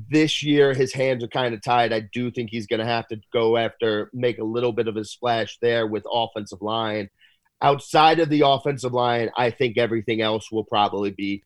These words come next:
mid to low tier a-, acquisitions. You know, maybe, maybe if Yannick Ngakoue becomes available, maybe they make a run at him. Maybe they make a run at Byron Jones.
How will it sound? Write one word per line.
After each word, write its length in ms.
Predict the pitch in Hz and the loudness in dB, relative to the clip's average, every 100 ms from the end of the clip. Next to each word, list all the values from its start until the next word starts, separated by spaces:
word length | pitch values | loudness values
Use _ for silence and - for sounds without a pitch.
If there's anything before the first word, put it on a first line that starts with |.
| _ _ | _ _
mid 340 | - 120 120 110 | -6 0 2 0
to 100 | 117 | -4
low 260 | 113 110 | 0 0
tier 520 | 107 - 117 110 104 - - | 0 -2 2 2 2 -2 -4
a-, 140 | 98 - | -4 -2
acquisitions. 960 | 117 98 98 107 101 - 101 90 - - | -4 -4 -4 -2 -2 -4 -10 -12 -20 -10
You 120 | 117 | -6
know, 240 | 107 104 104 _ _ - | -2 -4 -6 _ _ -4
maybe, 600 | 131 131 135 143 135 - - | 2 4 4 2 -2 -4 -2
maybe 460 | 113 131 127 131 | 2 4 4 2
if 340 | 120 - 127 - | 2 2 -2 0
Yannick 300 | 131 127 123 | 0 0 -2
Ngakoue 600 | 123 123 123 117 123 120 110 | -4 0 0 0 2 2 0
becomes 400 | 104 120 117 110 | -2 -2 -2 -2
available, 720 | 117 117 117 113 113 107 - _ _ | 0 2 2 0 0 -2 -6 _ _
maybe 380 | 139 165 107 123 | 0 0 0 0
they 220 | 117 110 - | 0 0 -2
make 280 | 120 120 123 | 0 2 0
a 40 | |
run 240 | 120 117 | 0 0
at 160 | 117 - | -2 -4
him. 420 | 117 110 107 104 - _ _ | -2 0 -2 -4 -12 _ _
Maybe 420 | - 123 131 127 131 | -6 0 2 2 0
they 120 | 127 | 2
make 260 | 123 113 | 2 0
a 60 | 127 | 0
run 240 | 120 117 | 0 2
at 160 | 120 110 | 0 0
Byron 400 | 113 113 113 110 | 0 2 2 0
Jones. 640 | 104 113 110 110 110 104 | 0 0 2 0 -2 -6